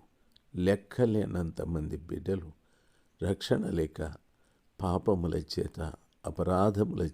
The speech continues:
చేత, సాతాను బంధకాల చేత బంధింపబడిన బిడ్డలకు విముక్తిని ప్రసాదించమని ప్రార్థిస్తున్నాను.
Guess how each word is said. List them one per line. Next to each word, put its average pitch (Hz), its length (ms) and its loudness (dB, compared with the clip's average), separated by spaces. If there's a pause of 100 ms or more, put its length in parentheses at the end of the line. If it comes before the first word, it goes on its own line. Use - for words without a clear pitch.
(100)
చేత, 78 380 -4 (560)
సాతాను 95 760 2 (100)
బంధకాల 87 560 0 (160)
చేత - 180 -2
బంధింపబడిన 87 1000 -2
బిడ్డలకు 85 640 -4 (720)
విముక్తిని 95 640 2
ప్రసాదించమని 90 1160 0
ప్రార్థిస్తున్నాను. 110 1080 -6